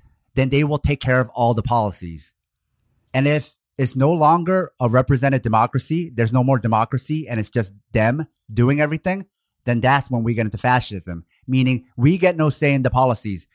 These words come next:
We just completely rely on them to do it. And if the politicians do everything without our say, even if we voted them up, it doesn't matter. If we have no say in the policies, then that is fascism,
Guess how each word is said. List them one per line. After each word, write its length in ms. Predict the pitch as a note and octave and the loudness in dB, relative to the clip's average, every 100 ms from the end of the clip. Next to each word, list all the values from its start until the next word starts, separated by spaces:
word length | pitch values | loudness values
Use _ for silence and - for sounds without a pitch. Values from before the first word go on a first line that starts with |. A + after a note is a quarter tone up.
| _ | _
We 140 | - B2+ | 0 2
just 180 | C#3 - | 2 -2
completely 460 | B2 C#3 C#3 B2+ | -2 0 0 0
rely 380 | A2 A2 A2+ A2 | 0 2 2 2
on 100 | G2+ | 0
them 180 | A2 A2 | 0 0
to 100 | F#2+ | -2
do 180 | F#2 F2 | -4 -4
it. 160 | E2 - _ _ _ _ | -6 -14 _ _ _ _
And 140 | - B2 | -2 -2
if 160 | A#2+ - _ | -2 -8 _
the 80 | A#2+ | -4
politicians 600 | - C#3+ D3 E3 - F3+ | 0 0 0 -2 -4 -4
do 160 | - C3 | -2 0
everything 500 | C3 D3 F3+ G3+ D3+ | 0 -2 -4 -6 -2
without 280 | A#2 C3 A#2 | 0 2 2
our 180 | C3+ | 0
say, 480 | C3+ - B2+ E3+ A3+ _ _ _ _ _ | 0 0 0 0 -4 _ _ _ _ _
even 320 | E3 A3 A3+ F3 | -2 -2 -2 -6
if 180 | D#3+ C3 | -6 0
we 160 | E3+ | -2
voted 300 | B2+ C#3 D3 | 2 0 0
them 160 | B2+ B2 | 0 2
up, 240 | C#3 - - | 2 0 -10
it 120 | C#3 | -4
doesn't 240 | E3 C#3+ | -4 -2
matter. 400 | A#2+ C#3+ G2 D2+ _ _ _ | 0 0 0 -8 _ _ _
If 140 | B2 | -2
we 120 | B2+ | 2
have 140 | F#3+ F#3+ | 2 2
no 140 | F#3 | 0
say 220 | E3 E3+ | 0 -2
in 60 | E3 | -2
the 60 | D3 | 0
policies, 680 | C3 D3 D#3+ G#3 A3 F#3+ _ _ _ _ | 0 0 -2 -6 -10 -12 _ _ _ _
then 160 | C#3+ D#3 | -2 0
that 180 | D#3 D#3+ | 0 0
is 180 | E3+ - | -2 -2
fascism, 640 | D#3+ E3 - G#2+ G2 | 0 0 -2 -6 -8